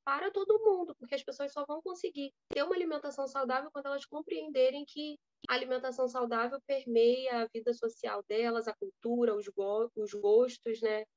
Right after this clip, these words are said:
E as especificidades que elas trazem pra gente, seja de doença, né, ou de, ou de alguma desordem específica.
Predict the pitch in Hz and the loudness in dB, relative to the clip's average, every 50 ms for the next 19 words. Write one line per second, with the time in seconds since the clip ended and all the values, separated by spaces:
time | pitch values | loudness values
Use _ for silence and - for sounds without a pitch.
0 | _ _ - 233 233 233 226 233 233 - 233 233 233 - _ - 247 233 226 208 | _ _ 0 2 2 2 2 0 0 2 2 2 0 -4 _ -10 -6 -4 -2 -2
1 | 208 208 - - - 226 233 240 233 - - 226 208 208 202 214 208 - 214 214 | -2 -4 -6 -6 -4 -2 -2 -4 -4 -4 -4 -2 -2 -2 -4 -6 -6 -6 -6 -6
2 | 220 214 202 185 190 - - - - 196 190 202 - - - - 349 170 170 180 | -4 -4 -6 -6 -8 -10 -8 -6 -6 -6 -6 -8 -12 -14 -16 -8 -4 -2 0 2
3 | 196 226 240 - 233 226 220 - - 214 208 202 - _ _ - - 190 185 185 | 4 4 4 4 4 2 0 -2 -4 -6 -6 -6 -8 _ _ -6 0 2 2 2
4 | 185 190 190 196 190 - - - - 190 190 - - 202 185 180 - 190 196 196 | 2 -2 -6 -10 -16 -18 -14 -6 -2 -2 -2 0 0 -2 -4 -4 -4 -6 -10 -8
5 | - 202 202 - 185 180 175 - - 196 392 - _ - 226 233 226 _ - 180 | -8 -8 -4 -4 -4 -4 -6 -6 -6 -6 -6 -4 _ -2 -2 -2 -2 _ -18 -20
6 | 165 _ _ _ _ - 180 170 | -20 _ _ _ _ -10 -10 -10